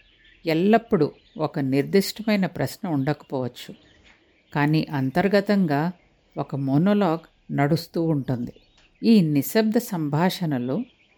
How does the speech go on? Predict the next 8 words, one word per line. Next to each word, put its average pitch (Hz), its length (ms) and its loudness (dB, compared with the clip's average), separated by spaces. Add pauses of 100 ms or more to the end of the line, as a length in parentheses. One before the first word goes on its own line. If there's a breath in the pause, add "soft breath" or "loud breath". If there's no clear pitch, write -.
(260)
మన 165 200 2
దృక్పథాలను 160 1040 0 (320)
ధృవీకరిస్తాయి. 147 880 -2 (560)
అవి 143 380 0 (220)
మనల్ని 175 600 2 (380)
ప్రోత్సహిస్తాయి 202 920 -2 (480)
లేదా 190 400 2 (260)
నిరుత్సాహపరుస్తాయి. 160 1200 -2